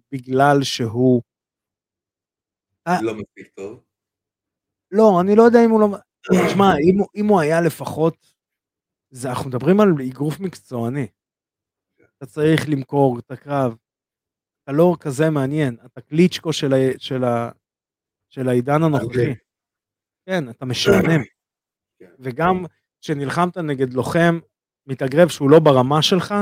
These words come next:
Speaker 1: זה היה נראה כאילו אתה כזה מזלזל באנשים שקנו כרטיס. אתה מבין? זה היה כזה, "אה, בסדר, אז אני אעבוד חצי כוח, אני מתאגרף יותר טוב ממנו",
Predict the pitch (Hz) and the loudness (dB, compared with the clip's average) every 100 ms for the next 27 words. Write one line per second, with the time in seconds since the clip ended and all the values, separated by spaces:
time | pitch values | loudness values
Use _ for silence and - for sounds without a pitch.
0 | 196 _ _ _ _ _ _ _ _ _ | -4 _ _ _ _ _ _ _ _ _
1 | _ - 123 160 190 180 190 - 196 196 | _ -8 0 4 6 6 4 4 4 6
2 | 175 - 147 151 135 143 139 135 131 143 | 4 0 -10 -10 -6 -4 -4 -6 -4 -4
3 | 117 131 123 156 185 160 143 135 170 156 | -2 -2 0 4 4 4 2 0 0 -2
4 | - 131 151 143 117 - 170 104 - - | -4 -4 -4 -4 -6 -4 -4 -4 -8 -20
5 | _ _ _ _ _ _ _ _ - 107 | _ _ _ _ _ _ _ _ -20 -18
6 | 107 143 156 160 _ _ _ _ 127 156 | -4 0 0 -2 _ _ _ _ -8 -6
7 | 190 160 165 151 143 139 135 165 214 - | -4 -2 2 4 4 0 -4 -12 -20 -20
8 | _ - 247 220 180 170 175 175 196 - | _ -6 -2 2 4 4 6 8 6 4
9 | 196 - 180 196 190 160 147 143 135 147 | 0 0 -2 2 2 0 -6 -8 -4 0
10 | 165 143 151 151 143 120 101 95 | 0 0 -2 2 2 0 -6 -12